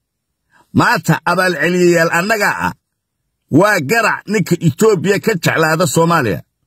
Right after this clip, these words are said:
Soomaaliya maxay tahay? Ta maanta nolosha kuu diidan. Soomaaligu muxuu yahay? Ismaaciil Cumar Geelo Soomaaliya. Waa ka nolosha kuu diidan. Xasan Sheekh waa ka nolosha kuu diidan. Halkan Deni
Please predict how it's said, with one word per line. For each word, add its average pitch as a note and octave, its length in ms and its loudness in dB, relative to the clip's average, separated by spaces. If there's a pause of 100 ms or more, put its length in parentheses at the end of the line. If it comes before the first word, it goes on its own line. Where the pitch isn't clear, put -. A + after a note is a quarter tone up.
(720)
Soomaaliya F3+ 520 2
maxay D#3+ 260 -2
tahay? F#2+ 240 -4 (480)
Ta D#3 100 4
maanta F#3 360 0
nolosha F#3 360 0
kuu G3+ 180 0
diidan. B2 440 0 (360)
Soomaaligu G3+ 600 0
muxuu E3+ 200 2
yahay? E3 240 0
Ismaaciil F3 360 -2
Cumar F#3+ 220 -2
Geelo F#3+ 260 0
Soomaaliya. E3+ 540 0 (540)
Waa F#3+ 140 2
ka F3+ 140 0
nolosha F3+ 340 2
kuu F#3 180 2
diidan. B2+ 400 2 (300)
Xasan F3 400 -4
Sheekh D#3 280 -2
waa G#3 140 0
ka E3+ 120 0
nolosha E3+ 340 0
kuu F3+ 160 0
diidan. C3 420 -2 (280)
Halkan A3 500 -2 (120)
Deni G#3+ 220 2